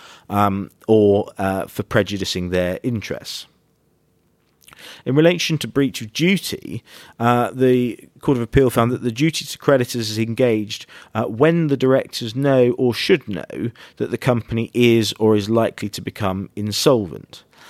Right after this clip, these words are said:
Uh, and likely in that context meant,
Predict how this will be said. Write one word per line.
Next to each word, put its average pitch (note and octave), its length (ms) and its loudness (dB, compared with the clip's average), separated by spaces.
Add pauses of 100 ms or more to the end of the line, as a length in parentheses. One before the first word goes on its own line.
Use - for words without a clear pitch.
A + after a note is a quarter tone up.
(300)
Uh, G#2+ 280 2
and A2 540 0
likely F#2+ 920 0
in F#2 240 -6
that - 240 -6
context - 680 -4
meant, F#2 420 -2